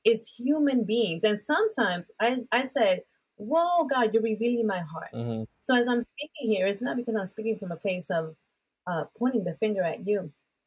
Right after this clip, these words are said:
Speaker 1: Uh, my pastor always says that when you, when you point the finger, uh, you have three pointing back at you.
Speaker 2: Right.
Speaker 1: <laughs> So there's definitely a s-,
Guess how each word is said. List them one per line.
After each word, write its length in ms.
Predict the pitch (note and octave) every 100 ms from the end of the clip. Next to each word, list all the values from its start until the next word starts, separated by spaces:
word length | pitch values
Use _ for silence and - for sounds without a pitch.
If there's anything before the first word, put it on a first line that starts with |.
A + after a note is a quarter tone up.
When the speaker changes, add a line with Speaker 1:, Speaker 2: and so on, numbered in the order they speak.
| _ _ G#3+
Speaker 1:
Uh, 180 | F#3+ G#3
my 140 | F#3+
pastor 320 | G#3 G#3 G#3
always 200 | F#3+ F3+
says 140 | G3 F3+
that 120 | F3
when 160 | F3 E3+
you, 160 | E3+ - -
when 140 | F#3+
you 80 | G3
point 260 | A3+ C4+ B3+
the 100 | A3
finger, 500 | A#3 A#3 F3+ F#3+ - _ _ _ _ -
uh, 280 | F3+ E3 E3
you 120 | F#3 G3
have 220 | E3+ - -
three 240 | G3+ G3+
pointing 240 | - F#3+ F3
back 220 | E3+ E3+
at 160 | G3+ G3
you. 140 | D#3+ A2+
Speaker 2:
Right. 140 | - C#4+ -
Speaker 1:
<laughs> 120 | G4 - - -
So 120 | G#4
there's 180 | E4+ A4+ -
definitely 480 | D#4 G#4+ C4+ G#3 G3
a 60 | G#3
s-, 240 | G#3 -